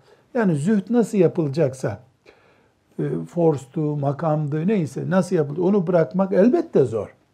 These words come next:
Bu kulun elinde değil. Zaten sevilmeyen bir şeyi bırakmakla zühd olmaz ki, sevdiğin şeyi bırakarsın.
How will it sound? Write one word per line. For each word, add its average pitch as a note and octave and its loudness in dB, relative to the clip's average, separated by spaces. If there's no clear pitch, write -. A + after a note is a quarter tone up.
Bu F#3 0
kulun F3 0
elinde E3 0
değil. F#3+ -2
Zaten E3 0
sevilmeyen F#3+ 4
bir D#3+ -2
şeyi E3 0
bırakmakla D#3 0
zühd C3+ -2
olmaz F#3 0
ki, F#3 -2
sevdiğin C#3+ 2
şeyi F3+ -2
bırakarsın. - -10